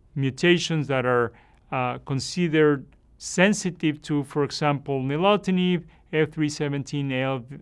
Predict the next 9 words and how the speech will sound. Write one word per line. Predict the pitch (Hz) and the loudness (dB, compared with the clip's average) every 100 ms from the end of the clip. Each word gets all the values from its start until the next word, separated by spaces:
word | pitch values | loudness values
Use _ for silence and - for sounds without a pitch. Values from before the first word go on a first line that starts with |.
| 50 - | -18 -18
V, | 131 135 135 135 | -8 -4 -4 -4
I | 131 127 | -4 -2
or | 127 120 | -2 -6
C, | - 151 143 139 131 - _ - | -6 -2 0 0 -6 -16 _ -10
or | 117 | -8
T | - 185 | -2 -2
three | 180 165 | 0 -4
fifteen | 165 160 156 151 143 139 - | -2 -4 -4 -4 -4 -4 -4
A | 151 156 151 147 | 0 2 2 0